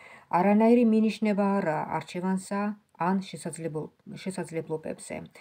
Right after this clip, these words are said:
მაგრამ ზუსტად ესაა ის სუფთა პოტენციალის მდგომარეობა, რომელიც არსებობდა მანამ, სანამ სამყარო შეიქმნებოდა.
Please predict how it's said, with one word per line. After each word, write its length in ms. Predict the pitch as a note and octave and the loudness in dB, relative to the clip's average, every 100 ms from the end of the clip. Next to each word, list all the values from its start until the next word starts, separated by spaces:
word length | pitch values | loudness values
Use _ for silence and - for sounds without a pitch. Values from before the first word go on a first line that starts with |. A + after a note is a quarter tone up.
| - - | -20 -18
მაგრამ 320 | - F3 G#3+ F#3+ | -4 2 4 4
ზუსტად 460 | G3 G3+ G#3+ G#3+ | 0 0 0 0
ესაა 480 | - A3+ - F3+ D#3+ - | 0 0 2 0 0 0
ის 220 | G3 - | -4 -4
სუფთა 440 | - - A#3 - G#3 | -12 -8 -8 -4 -4
პოტენციალის 640 | F#3+ F#3 F3 - F3 D#3 | -2 -4 -4 -4 -4 -4
მდგომარეობა, 800 | E3+ D#3+ E3 D#3 D3+ A3+ F#3+ C#3+ C#3+ | -10 -6 -6 -4 -2 0 0 -2 -4
რომელიც 380 | D#3+ F3 F#3 - | -4 -4 -4 -6
არსებობდა 600 | C#3+ - D#3 D#3 - E3 | -10 -10 -14 -14 -10 -10
მანამ, 460 | D#3 E3 D3+ - D3+ - _ | -6 -4 -4 -6 -10 -16 _
სანამ 380 | - D#3+ F3+ F3+ | -14 -8 -6 -6
სამყარო 460 | - C#3+ D#3+ D3+ | -8 -12 -10 -10
შეიქმნებოდა. 800 | D3+ - - - D#3 - - D#3+ | -12 -14 -14 -12 -14 -14 -16 -16